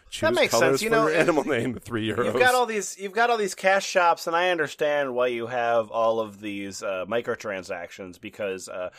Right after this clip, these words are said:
Speaker 2: you know, like you said, you need to have some sort of funding. And I think that by having this cash shop available, it means that your, uh, your, uh, game will not have, have advertising,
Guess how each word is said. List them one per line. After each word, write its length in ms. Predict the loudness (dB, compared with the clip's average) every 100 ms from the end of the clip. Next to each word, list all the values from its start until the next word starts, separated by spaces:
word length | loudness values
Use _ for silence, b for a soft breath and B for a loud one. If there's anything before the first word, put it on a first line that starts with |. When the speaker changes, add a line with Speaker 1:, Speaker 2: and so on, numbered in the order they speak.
| B -2
Speaker 2:
you 80 |
know, 60 | 2
like 140 | 2
you 80 | 0
said, 240 | 0 0 0
you 80 |
need 180 | -2 -4
to 80 | -4
have 180 | -4 -6
some 200 | -6 -6
sort 200 | -6 -8
of 80 | -6
funding. 480 | -4 -2 -4 -6
And 100 | -8
I 40 | -8
think 220 | -8 -4
that 200 | -2 -4 B B B
by 180 | 0 0
having 460 | 4 4 6 2 0
this 180 | -4 -4
cash 360 | 2 2 2
shop 280 | 2 2 2
available, 800 | 0 2 4 4 4 2 0 0 B B
it 120 | -6 0
means 280 | 0 0
that 240 | 2 2 2
your, 640 | -2 2 6 6 4 2 0
uh, 400 | 2 2 2 0
your, 680 | -6 -4 0 2 2 2 0
uh, 340 | -2 0 -2
game 360 | 0 0 0 -2
will 140 | 0
not 180 | 0 0
have, 260 | 0 -2 -6
have 260 | -8 -2
advertising, 680 | 2 2 0 -6 -10 -10 -20